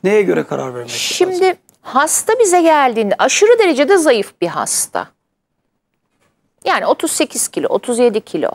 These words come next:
Speaker 2: boy bir yetmişlerde. Bu tarz hastalar bize başvuruyor. "Dış dudaklarım çöktü." diye.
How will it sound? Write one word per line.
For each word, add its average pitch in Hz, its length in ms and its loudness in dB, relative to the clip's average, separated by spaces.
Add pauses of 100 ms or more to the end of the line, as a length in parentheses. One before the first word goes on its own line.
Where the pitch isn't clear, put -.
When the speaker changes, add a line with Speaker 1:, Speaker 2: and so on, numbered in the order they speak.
(300)
Speaker 2:
boy 226 420 0
bir 202 320 -2
yetmişlerde. 185 1040 -4
Bu - 40 -20
tarz 262 300 -2
hastalar 233 580 0
bize 175 200 0
başvuruyor. 160 720 -2
"Dış 226 220 -2
dudaklarım 202 460 -2
çöktü." 180 440 -2
diye. 147 300 -4